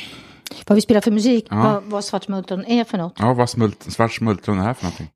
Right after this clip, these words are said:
Speaker 1: Ja, det är Malenas vackra keyboard och mina texter och min bas.
Speaker 2: Mm.
Speaker 1: Om, eh, det stora i det lilla.
Speaker 2: <laughs> Och, men,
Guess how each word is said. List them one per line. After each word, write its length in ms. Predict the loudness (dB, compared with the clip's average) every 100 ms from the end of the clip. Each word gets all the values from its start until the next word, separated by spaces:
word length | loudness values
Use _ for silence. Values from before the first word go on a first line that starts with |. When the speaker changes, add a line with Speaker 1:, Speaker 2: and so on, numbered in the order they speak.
| _
Speaker 1:
Ja, 440 | -2 0 2 4
det 100 | 6
är 60 | 6
Malenas 580 | 6 6 6 4 4 2
vackra 460 | 0 2 4 4
keyboard 640 | 4 4 4 2 2 2
och 280 | 0 -4 -8
mina 380 | -4 -2 0 -2
texter 680 | -2 -2 -2 -6 0 0 0
och 60 |
min 260 | -4 -6 -2
bas. 640 | -2 -2 -2 -4 -4 -6 -12 _ _ _ _ _ _
Speaker 2:
Mm. 300 | -6 -6 -6 -12 _ _ _ _ _ _ _ _ _ _ -20 _ -10 2
Speaker 1:
Om, 460 | 4 4 2 2
eh, 400 | 4 4 6 6
det 100 | 4
stora 320 | 4 2 4 4
i 60 |
det 100 | 4
lilla. 300 | 4 2 2 -4 -14 -20 -20 -12 -10 -10
Speaker 2:
<laughs> 800 | -16 _ _ _ _ _ _ _
Och, 340 | 0 2 2 -2 _ _ _ _ _ _ _
men, 440 | -2 2 2 2